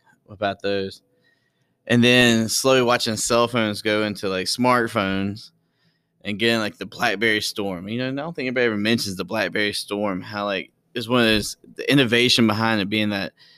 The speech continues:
touch reflex screen to it where you feel it like you're pushing down a key or something. It was really neat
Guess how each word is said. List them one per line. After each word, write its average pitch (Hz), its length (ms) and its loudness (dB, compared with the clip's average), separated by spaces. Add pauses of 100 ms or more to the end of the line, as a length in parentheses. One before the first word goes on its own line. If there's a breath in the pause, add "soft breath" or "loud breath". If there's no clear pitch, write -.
(360 soft breath)
touch 131 340 -2
reflex 110 560 0
screen 117 760 0
to 110 200 -2
it 101 40 0
where 104 100 -4
you 95 140 -8
feel 131 420 2
it 104 120 0
like 101 160 -8
you're 90 100 -12
pushing - 400 -6
down 107 220 -2
a 82 40 -6
key 110 340 -4
or - 20 -6
something. 101 220 -10
It 151 40 -10
was 135 60 -8
really 123 200 2
neat 107 320 0